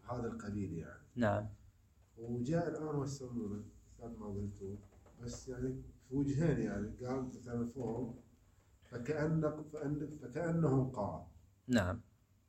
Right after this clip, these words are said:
Speaker 1: ورد رجع إلى شنو؟ إلى التقدير.
Speaker 2: إي، مو دائمًا التقدير يكون بهذا المعنى، ولا دائمًا يكون بهذا المعنى. غالبًا التقدير يكون بيقول لك إن هناك شيء محذوف،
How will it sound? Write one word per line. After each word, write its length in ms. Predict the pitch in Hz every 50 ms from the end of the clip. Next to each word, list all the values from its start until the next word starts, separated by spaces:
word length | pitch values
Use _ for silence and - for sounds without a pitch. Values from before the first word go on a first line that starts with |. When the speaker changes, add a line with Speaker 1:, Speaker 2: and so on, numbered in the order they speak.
| _ _ _ -
Speaker 1:
ورد 280 | 127 127 147 165 160
رجع 380 | 156 151 151 143 151 160 151 151
إلى 100 | 147 143
شنو؟ 540 | - 147 147 139 139 135 135 135 135 135 - 127
إلى 120 | 127 123 127
التقدير. 1080 | 123 123 127 127 123 127 - - - - - 117 - - - 107 104 104 92 85 85 85 - - - - - - - - _ _ -
Speaker 2:
إي، 160 | 208 208 185
مو 320 | 170 180 185 214 240 277 247
دائمًا 480 | 175 175 180 170 165 165 156 147 143
التقدير 540 | 131 143 - - 143 - - 135 139 139 131
يكون 300 | 123 127 - 131 127 123
بهذا 340 | 113 120 139 147 147 143 143
المعنى، 580 | 139 143 143 139 117 135 135 135 147 196 - - - - - - -
ولا 200 | - 233 233 208
دائمًا 380 | 185 170 170 175 175 160 143 135
يكون 340 | 131 131 131 147 151 143 123
بهذا 340 | 117 110 127 131 127 113 104
المعنى. 360 | 101 104 104 95 98 107 113 - - - - - - - - - - - -
غالبًا 640 | 147 202 247 254 240 202 180 156 156 156 - - 165
التقدير 920 | 160 - - - 175 160 - 170 165 190 214 226 240 262 269 262 254 254
يكون 520 | 247 240 - - 262 262 277 285 277 - - -
بيقول 300 | 202 196 208 233 233 233
لك 140 | 220 233
إن 120 | 220 214 208
هناك 360 | 202 214 220 220 214 214 214
شيء 280 | 190 - 208 202 - 175
محذوف، 680 | 170 - - 165 156 156 151 156 151 151 151 -